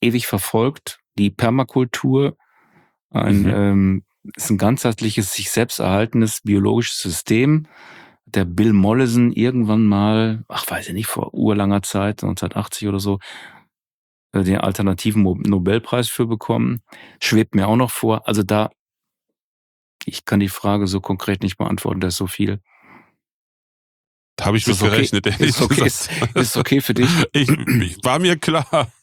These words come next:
Speaker 2: <laughs> Aber Frage zwei kommen wir vielleicht
Speaker 1: Zwei.
Speaker 2: ein bisschen konkreter rein.
Speaker 1: Ja.
Speaker 2: Und zwar, ähm, Stell dir vor, kommt, äh, ein Flaschengeist und, äh, er hat, äh, dir einen Wunsch gewährt oder gewährt dir einen Wunsch. Wie würdest du deinen Arbeitsplatz gestalten, wenn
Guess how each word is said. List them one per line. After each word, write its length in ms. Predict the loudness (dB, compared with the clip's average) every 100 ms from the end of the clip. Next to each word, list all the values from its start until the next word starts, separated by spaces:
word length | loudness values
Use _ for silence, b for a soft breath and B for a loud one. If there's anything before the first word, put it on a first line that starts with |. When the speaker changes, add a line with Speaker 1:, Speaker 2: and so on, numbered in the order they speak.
| -4
Speaker 2:
<laughs> 640 | -4 -2 -2 -2 0 0
Aber 260 | 4 2
Frage 300 | 2 0 0 0
zwei 220 | 0 2
kommen 180 | 2 2
wir 60 |
vielleicht 240 | 2 2 2
Speaker 1:
Zwei. 100 | 2
Speaker 2:
ein 40 |
bisschen 160 | 2 0
konkreter 460 | 0 2 0 2
rein. 260 | 0 -2 -2 -2
Speaker 1:
Ja. 120 | -2 B B B B B
Speaker 2:
Und 220 | -2 0
zwar, 360 | 0 2 2 0
ähm, 560 | 2 2 2 0 -2 B B B -20 _ _ _ _ _
Stell 120 | 0 2
dir 40 |
vor, 340 | 4 2 2 -2 -2
kommt, 320 | -2 -2 -2
äh, 180 | 0 0
ein 160 | 0
Flaschengeist 800 | -2 -2 -2 0 2 2 0 -4
und, 320 | -2 -2 -2
äh, 240 | -2 0 0
er 120 | 0
hat, 260 | -2 -4 -6
äh, 140 | -6 -2
dir 280 | 0 0
einen 320 | 0 0 0 2
Wunsch 400 | 2 2 -2 -8 _ _ _ -2
gewährt 420 | 0 2 0 0
oder 160 | 0
gewährt 260 | 0 2 2
dir 140 | 0
einen 220 | 0 0 0
Wunsch. 340 | -2 -4 -8 B B B B B
Wie 240 | 0 2 4
würdest 260 | 2 2
du 40 | 0
deinen 180 | 0 0
Arbeitsplatz 760 | 0 2 -2 -2 -2 -2 -2
gestalten, 800 | -2 -2 0 2 2 0 -2 -2
wenn 600 | -4 -2 -2 0 -2 -4